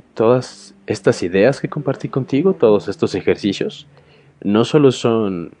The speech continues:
cosas hippies o ideas bonitas para pasar una meditación tranquila, son realidades. Tu cuerpo está reaccionando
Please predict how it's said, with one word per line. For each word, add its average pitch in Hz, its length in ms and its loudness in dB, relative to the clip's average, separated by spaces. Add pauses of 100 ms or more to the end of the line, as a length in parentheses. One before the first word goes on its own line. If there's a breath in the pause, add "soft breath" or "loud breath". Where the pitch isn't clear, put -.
(640)
cosas 95 320 0
hippies 90 520 -8
o - 240 -10 (920 soft breath)
ideas 110 640 4
bonitas 90 520 -2
para 82 300 -6
pasar 87 360 -8
una 85 160 -8
meditación 85 580 -8
tranquila, 117 560 -2 (200)
son 113 320 0
realidades. 90 680 2
Tu - 160 -10
cuerpo - 320 -2
está 143 260 -2
reaccionando 147 840 -2